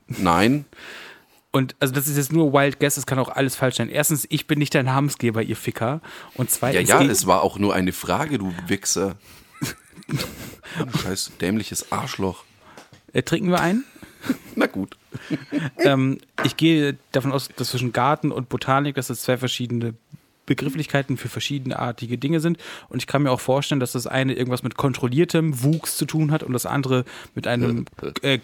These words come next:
Speaker 2: äh, kuratierten beziehungsweise eingegrenzten Wuchs. Oh yeah, quasi wie der Patrick jeden Morgen seine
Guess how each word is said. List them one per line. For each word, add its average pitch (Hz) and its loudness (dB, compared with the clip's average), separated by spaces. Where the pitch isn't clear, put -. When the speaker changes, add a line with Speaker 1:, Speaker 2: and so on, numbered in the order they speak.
Speaker 2:
äh, 135 2
kuratierten 127 0
beziehungsweise 123 0
eingegrenzten 123 2
Wuchs. - -2
Oh 98 4
yeah, 117 4
quasi 120 2
wie 135 2
der 143 6
Patrick 143 -2
jeden 160 4
Morgen 139 4
seine 135 4